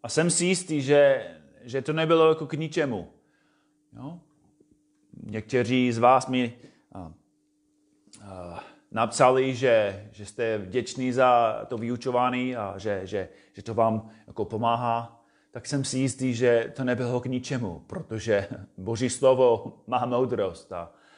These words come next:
úplně změnil jako, nebo změnila můj život, můj život a ještě to mění. Jo, a to, co říkám, nebo to, co říká Boží slovo, není populární.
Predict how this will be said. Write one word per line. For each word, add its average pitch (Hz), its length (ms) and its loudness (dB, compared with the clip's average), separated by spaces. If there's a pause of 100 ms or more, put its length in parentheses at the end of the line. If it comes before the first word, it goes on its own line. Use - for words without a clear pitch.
(280)
úplně 113 320 -4
změnil 120 460 2
jako, 120 400 0 (280)
nebo 98 260 -6
změnila 113 680 0
můj 123 260 4
život, 135 500 2
můj 113 220 -4
život 127 540 -4
a 87 300 -6 (240)
ještě 110 460 -2
to 117 160 -2
mění. 120 500 -4 (960)
Jo, 117 340 -14
a 98 80 -10
to, 131 160 -4
co 147 180 0
říkám, 143 640 2
nebo 98 160 -6
to, 120 180 -2
co 123 160 -8
říká 127 300 2
Boží 127 220 -4
slovo, 139 200 0
není 120 180 -2
populární. 120 800 0